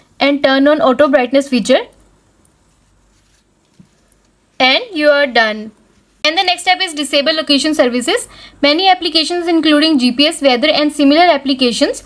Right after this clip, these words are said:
use location services on the iPhone. This constant use consumes energy, batteries and other resources. The overuse of resources is another reason for the I S eighteen overheating issue. For this, go to settings.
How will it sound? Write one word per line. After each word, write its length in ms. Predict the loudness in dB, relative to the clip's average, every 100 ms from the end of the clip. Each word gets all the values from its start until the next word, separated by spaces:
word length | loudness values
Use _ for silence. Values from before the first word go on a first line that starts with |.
| -2
use 80 | 0
location 320 | -2 -2 0
services 440 | 0 0 0 -2
on 200 | 0 2
the 80 | 2
iPhone. 460 | 2 0 0 -2 0
This 160 | -4
constant 500 | 0 0 2 0 0
use 220 | 0 0 0
consumes 440 | 0 2 2 2
energy, 380 | 2 2 2 2
batteries 400 | 2 0 -2 -2
and 120 | 0
other 180 | 0 0
resources. 480 | 0 -2 -2 -4 -2
The 80 |
overuse 480 | 0 0 0 0 0
of 60 | -2
resources 540 | 0 0 -2 -4 -4
is 200 | -6 -6 -2
another 360 | 0 2 0
reason 300 | 0 2 0
for 160 | 2 0
the 120 | 2
I 180 | 2 0
S 120 | 0
eighteen 280 | -2 0 0
overheating 520 | 2 2 2 2 2
issue. 300 | 0 -2 -4 -4 -14 -8
For 240 | 0 2 2
this, 340 | -2 -2 -4 -18 _ 0
go 140 | 0
to 180 | 2 -2
settings. 540 | 0 0 0 -4 -8